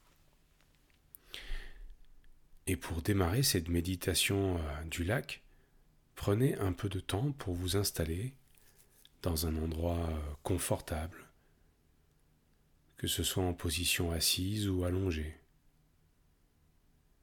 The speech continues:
dans un endroit, euh, où vous vous sentez protégé et au calme.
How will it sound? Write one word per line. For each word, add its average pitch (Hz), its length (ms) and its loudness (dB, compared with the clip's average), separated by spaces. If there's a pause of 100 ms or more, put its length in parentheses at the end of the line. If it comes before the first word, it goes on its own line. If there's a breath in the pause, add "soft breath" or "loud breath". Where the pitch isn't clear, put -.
(800)
dans 80 240 0
un 78 100 0
endroit, 82 480 0
euh, 78 300 -2 (760 loud breath)
où 92 80 2
vous 90 140 0
vous 87 160 -2
sentez 85 400 0
protégé 82 720 0 (260)
et - 100 -12
au 85 120 0
calme. 80 420 0